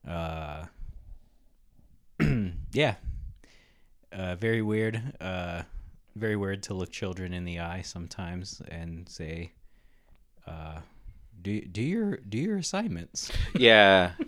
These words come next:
Speaker 2: yeah. I, I think, I think also even just, like, dealing with, like, annoying, like, little dumb things makes me,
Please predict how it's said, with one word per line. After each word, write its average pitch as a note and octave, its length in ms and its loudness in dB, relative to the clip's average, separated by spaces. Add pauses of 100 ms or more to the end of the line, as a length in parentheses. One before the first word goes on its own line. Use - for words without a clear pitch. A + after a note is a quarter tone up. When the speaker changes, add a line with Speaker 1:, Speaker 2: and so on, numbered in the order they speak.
(220)
Speaker 2:
yeah. F#2 520 2 (1700)
I, A2+ 300 2
I G#2 120 0
think, G#2+ 220 -8 (400)
I - 80 -6
think G2+ 220 -4
also F2+ 440 0
even F2+ 320 -4
just, F2 220 -8
like, F2 220 -2
dealing E2 340 -6
with, D#2+ 400 -8
like, D#2+ 400 -4 (1300)
annoying, F#2 380 -2
like, F2 180 -2
little F#2 220 0
dumb E2+ 340 -4
things G2+ 520 -6
makes F#2+ 280 -6
me, G2 280 -6